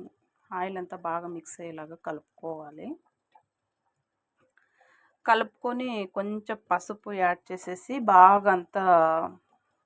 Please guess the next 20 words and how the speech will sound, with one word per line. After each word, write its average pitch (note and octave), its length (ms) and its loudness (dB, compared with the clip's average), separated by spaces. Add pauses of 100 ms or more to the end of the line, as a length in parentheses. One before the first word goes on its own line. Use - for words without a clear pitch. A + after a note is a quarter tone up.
కలుపుకున్న G3+ 420 0 (120)
తర్వాత, E3+ 360 0 (600)
నేను A3 260 -2 (720)
కుక్కర్లో A#3+ 480 4 (840)
ఫస్ట్ - 260 -10 (100)
ఒక G3+ 100 -2 (100)
విజిల్ G#3+ 360 0
అయితే G3+ 180 -6 (100)
పెట్టుకుంటానండి. F3 840 -10 (760)
అప్పుడైతే A#3 420 -6 (140)
చా-, F#3+ 280 4 (100)
బాగా G#3+ 280 6
మగ్గుతుందనేసి F#3 800 -4
అలా F3 140 -4 (120)
చేస్తాను. E3+ 480 -10 (120)
మీరు A3+ 140 -14 (100)
కావాలంటే F3+ 540 -6
పెట్టుకోవచ్చు. F#3+ 540 -10
కుక్కర్లో A#3+ 420 0
లేదు A3 140 -6